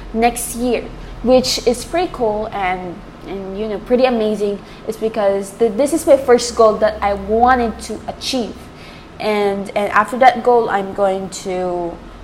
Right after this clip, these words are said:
um, finish senior high school and then going to college, finishing my first course. And yeah, I think about my other goals, I think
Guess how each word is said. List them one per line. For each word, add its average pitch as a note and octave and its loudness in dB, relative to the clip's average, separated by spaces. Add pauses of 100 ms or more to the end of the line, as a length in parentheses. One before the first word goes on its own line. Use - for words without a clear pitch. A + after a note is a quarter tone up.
(100)
um, E3+ 0
finish G#3 0
senior B3+ -2
high A#3+ 4
school A3+ 0
and F3+ -4
then F3 0
going F3 2
to - -12
college, G#3+ 2 (600)
finishing G3+ -2
my G3 -6
first G#3+ -4
course. G3+ 0
And F3+ -4
yeah, - -8
I G#3+ 0
think G#3+ -4 (100)
about G3+ 2
my F#3+ -6
other G3 0
goals, G3 0
I F#3+ -4
think F#3+ -6